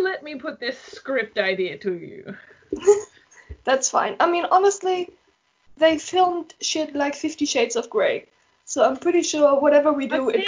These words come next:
Speaker 2: can't be that
Speaker 1: it was
Speaker 2: bad.
Speaker 1: a really popular book.
Speaker 2: Yes, but it was still a really shitty book, so I don't think we have to be under that much pressure for quality.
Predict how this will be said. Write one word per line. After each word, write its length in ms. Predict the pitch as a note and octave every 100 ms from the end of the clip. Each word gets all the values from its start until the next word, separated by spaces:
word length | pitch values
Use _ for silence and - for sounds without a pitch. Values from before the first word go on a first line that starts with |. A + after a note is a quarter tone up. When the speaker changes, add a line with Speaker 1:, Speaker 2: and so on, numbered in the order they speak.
| G4+
Speaker 2:
can't 100 | C4+
be 80 | B3
that 160 | A3+ D#4+
Speaker 1:
it 20 |
was 120 | F4 -
Speaker 2:
bad. 80 |
Speaker 1:
a 60 | G4 D#4 C#4
really 340 | E4+ E4+ F4+ F4+
popular 680 | - D4 D#4 - D#4+ D4+
book. 520 | A#3 A3 E4+ - - - _ _ _
Speaker 2:
Yes, 440 | C4+ G4 F#4 - - _
but 140 | E4
it 80 | E4
was 160 | E4 E4
still 220 | F#4+ G4
a 80 | D#4+
really 240 | D4+ F4
shitty 420 | D#4+ - G#4 F#4 G#3
book, 240 | G3+ F#3+
so 440 | - C#4+ B3 A3+ - _ _ _ -
I 100 | F4
don't 240 | G#4+ A4
think 200 | A4+ G4+
we 80 | F#4
have 140 | F4+
to 200 | - F4 - _ _
be 140 | E4
under 220 | D4+ D4+ C#4+
that 180 | C4
much 280 | B3+ A#3+ -
pressure 340 | - D#4 D4 G#3
for 140 | A#3+
quality. 360 | - A#3+ C#4+